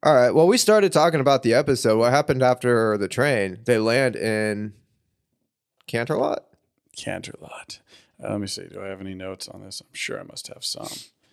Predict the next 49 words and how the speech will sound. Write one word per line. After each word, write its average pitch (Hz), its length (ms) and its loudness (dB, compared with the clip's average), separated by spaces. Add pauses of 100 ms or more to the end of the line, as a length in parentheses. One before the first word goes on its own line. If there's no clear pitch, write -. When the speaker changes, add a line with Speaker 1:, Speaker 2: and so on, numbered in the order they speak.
(960)
Speaker 2:
Um, 190 560 8
let's 185 200 2
see. 127 260 2
Yeah, 131 140 6
so 139 200 4
they're 151 200 6
on 170 80 4
the 151 80 2
train 185 320 4
to 165 60 0
Canterlot. 123 680 4
That's 113 240 0
where 117 80 2
we 117 160 4
get. 117 380 -2
Uh, 123 100 0
so, 156 200 0
so 143 120 2
just 147 240 4
to 143 60 4
recap, 139 460 4
this 143 180 2
is 120 100 2
episode 139 920 2 (460)
eleven, 123 480 4
season 107 400 0
two, 120 280 0
Hearth's 120 380 2
Warming 120 380 0
Eve, 113 460 -6
which - 580 -8 (720)
we 117 100 0
were 98 140 2
right. 98 320 4
I 101 60 0
mean, 104 160 0
we 104 80 0
knew 104 160 0
it 98 40 0
was 95 100 -4
about 95 200 -2
Christmas. 101 500 -10
I 143 140 2
was 131 160 0
right. 107 240 2
It 101 60 -2
was 98 120 -4
just 101 200 -6
a 101 180 -2